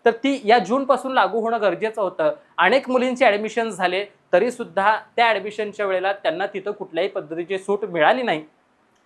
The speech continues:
तो जीआर लवकर पास होणं गरजेचं होतं. मात्र या अधिवेशनामध्ये त्याच्यावरती चर्चा झाली. पण खरंच सगळ्या मुलींना सरसकट मोफत शिक्षण झालंय का? तुम्हाला काय वाटतं, तुमच्या कॉलेजमध्ये मोफत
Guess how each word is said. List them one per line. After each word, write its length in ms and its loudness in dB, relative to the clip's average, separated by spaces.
तो 80 2
जीआर 280 4
लवकर 300 2
पास 240 2
होणं 180 0
गरजेचं 380 0
होतं. 300 0
मात्र 160 2
या 180 6
अधिवेशनामध्ये 680 2
त्याच्यावरती 400 2
चर्चा 360 2
झाली. 260 0
पण 160 4
खरंच 360 6
सगळ्या 300 6
मुलींना 380 2
सरसकट 500 2
मोफत 380 4
शिक्षण 360 -4
झालंय 320 4
का? 180 4
तुम्हाला 220 6
काय 120 4
वाटतं, 240 2
तुमच्या 340 0
कॉलेजमध्ये 520 0
मोफत 260 0